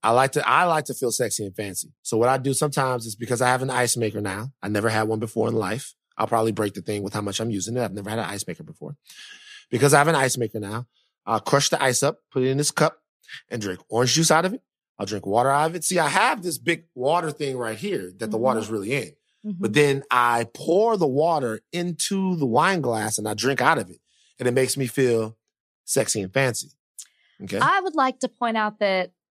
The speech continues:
Speaker 2: I am no longer the bougie one on this podcast. I think that was a title I held, but I'm seeing differently now. Ice makers, drinking water out of a wine glass.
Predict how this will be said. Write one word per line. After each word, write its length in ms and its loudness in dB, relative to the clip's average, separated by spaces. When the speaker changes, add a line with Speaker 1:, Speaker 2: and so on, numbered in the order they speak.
Speaker 2:
I 180 4
am 140 2
no 120 2
longer 300 0
the 120 -2
bougie 440 2
one 440 0
on 100 2
this 140 0
podcast. 680 0
I 80 2
think 220 0
that 160 4
was 80 0
a 80 2
title 340 2
I 140 2
held, 420 0
but 160 0
I'm 260 2
seeing 560 0
differently 460 0
now. 300 0
Ice 320 0
makers, 600 -4
drinking 300 0
water 320 2
out 160 0
of 80 -4
a 60 -2
wine 280 -2
glass. 520 -4